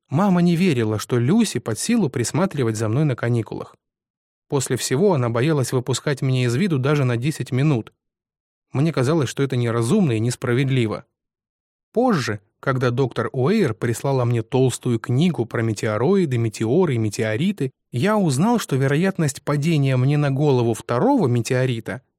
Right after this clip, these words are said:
точнее, вероятность, что метеорит дважды угодит в одного и того же человека,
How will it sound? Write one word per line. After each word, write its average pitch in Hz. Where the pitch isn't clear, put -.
точнее, 131
вероятность, 123
что -
метеорит 127
дважды 123
угодит 131
в 127
одного 127
и 107
того 127
же 107
человека, 160